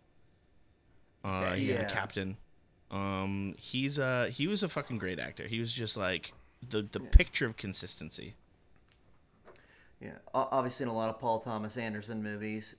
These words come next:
Speaker 3: and then of
Speaker 2: Yeah.
Speaker 3: course, maybe most famously, Mister Bookman in Seinfeld, the library cop.
Speaker 2: <laughs>
Speaker 1: Sure.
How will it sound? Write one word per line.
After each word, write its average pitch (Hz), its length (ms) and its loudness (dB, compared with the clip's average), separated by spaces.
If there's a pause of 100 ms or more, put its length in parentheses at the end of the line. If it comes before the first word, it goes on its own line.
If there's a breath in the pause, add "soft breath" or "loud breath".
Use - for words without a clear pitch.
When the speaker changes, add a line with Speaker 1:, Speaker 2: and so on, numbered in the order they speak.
(140)
Speaker 3:
and 117 160 -4
then 107 280 -2 (220)
of 104 100 -8
Speaker 2:
Yeah. - 100 -8
Speaker 3:
course, 120 420 0 (300)
maybe 110 180 -8
most 117 380 -4
famously, 104 480 -8
Mister 107 320 -6
Bookman 104 500 -6 (160)
in 110 120 -8
Seinfeld, 107 760 -6
the 101 100 -4
library 101 440 0
cop. 101 340 -2 (200)
Speaker 2:
<laughs> - 180 -16
Speaker 1:
Sure. - 220 2